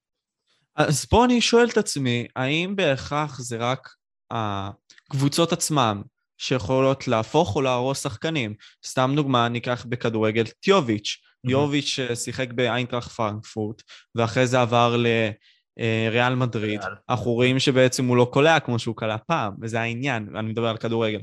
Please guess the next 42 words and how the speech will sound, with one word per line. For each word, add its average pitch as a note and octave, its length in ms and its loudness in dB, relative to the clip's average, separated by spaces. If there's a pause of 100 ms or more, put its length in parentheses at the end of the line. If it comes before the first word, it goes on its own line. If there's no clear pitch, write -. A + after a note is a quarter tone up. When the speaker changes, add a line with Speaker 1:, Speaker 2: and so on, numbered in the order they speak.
Speaker 1:
כן, G#2+ 240 -8
קלע. G#2 220 0
Speaker 2:
כן. G2+ 60 -6 (380)
Speaker 1:
בכל C#3 200 0
אופן. A#2 380 -2
Speaker 2:
הבקיע, A#2+ 400 2
לא? B2 100 8
Speaker 1:
אה, B2 420 6 (320)
Speaker 2:
כן, C#3+ 220 4
זה, B2 60 2
Speaker 1:
הבקיע, A#2+ 260 6
Speaker 2:
זה, B2+ 80 4
Speaker 1:
כן, C3+ 140 4
Speaker 2:
אתה A#2 80 0
Speaker 1:
ו- B2 40 0
Speaker 2:
פשוט A#2 200 -10
לא C3 80 2
אותו C3+ 180 0
שחקן, C3+ 460 -2
ואתה G#2 160 -2
יכול A#2 160 0
לראות A#2+ 180 -2
את A2+ 80 -6
זה A2 80 -6
גם G#2+ 200 -2
על G#2 80 -2
הזארד, G#2+ 460 -2
ואתה F#2+ 160 -10
יכול G#2 180 -6
לראות G#2+ 220 -4
את G#2 80 -6
זה G#2+ 140 2
על, G2+ 140 -2 (300)
על G#2+ 120 -2
גריזמן, B2 520 -2
שעכשיו G#2 360 -4
חוזר A2 280 -4
לאתלטיקו G#2+ 500 -4
ושוב G2+ 280 -4
כובש, G2+ 400 0
כאילו, G#2 380 -8
זה... G#2 220 -2